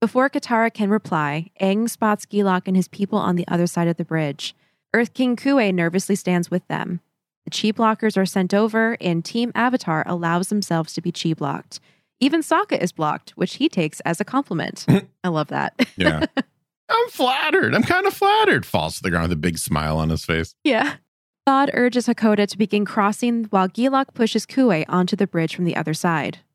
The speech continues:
Speaker 1: The two rulers make their way closer to the middle, Hakoda calling out encouragement to a nervous Kue. Just as they reach the middle, Gilok begins cutting the rope just as Team Avatar expected.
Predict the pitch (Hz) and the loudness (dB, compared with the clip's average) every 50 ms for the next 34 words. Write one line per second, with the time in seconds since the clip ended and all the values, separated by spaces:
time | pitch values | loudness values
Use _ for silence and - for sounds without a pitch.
0 | _ _ _ _ _ _ - - - - 240 233 220 220 214 202 208 208 208 - | _ _ _ _ _ _ -10 -4 0 2 2 4 4 4 4 4 4 2 2 2
1 | 214 196 180 - 202 196 180 190 185 175 - - 196 185 - - 190 - - 190 | 0 0 0 2 2 2 4 2 0 0 0 0 0 2 2 0 -2 0 -2 -2
2 | 170 180 180 185 185 185 202 220 233 233 196 202 214 - - 233 240 262 269 262 | 0 0 2 2 2 2 2 0 0 0 0 0 0 2 2 2 4 4 2 0
3 | - - 269 254 247 240 226 220 - - 214 - - 262 285 285 - - - 175 | 0 0 0 0 0 0 0 0 -2 -2 -6 -4 0 0 0 0 0 0 -2 -2
4 | 165 - - - 196 190 185 180 175 170 - 175 - - - 214 208 175 135 87 | -2 -2 -2 -2 0 2 2 2 2 2 0 -2 -4 -4 -2 0 0 0 0 -2
5 | - - 185 - _ _ _ _ _ _ _ _ _ - 226 254 294 - - 320 | -4 -6 -8 -12 _ _ _ _ _ _ _ _ _ 0 2 2 2 2 0 0
6 | - 311 294 269 277 277 262 - - 254 240 247 285 330 277 190 180 175 180 - | 2 0 0 2 2 0 -2 -2 -2 -2 0 2 2 2 2 2 2 0 -2 -2
7 | - 202 226 240 262 277 269 - - 214 185 214 208 196 - - - - 190 202 | 0 0 2 2 2 2 0 -2 -2 0 0 2 2 0 -2 -4 -2 -2 0 2
8 | 214 226 233 254 233 208 202 170 160 151 - - - - 160 - - - 175 - | 2 2 2 2 2 2 2 2 2 0 -2 -4 -4 -4 -4 -2 -2 -4 -4 -4
9 | - - 185 180 175 156 156 156 165 - - 160 160 160 - - - 151 151 - | -2 -2 0 2 2 2 0 -2 -4 -4 -4 -4 -4 -4 -4 -6 -6 -6 -6 -6
10 | - 143 - 160 165 - | -6 -6 -6 -6 -6 -8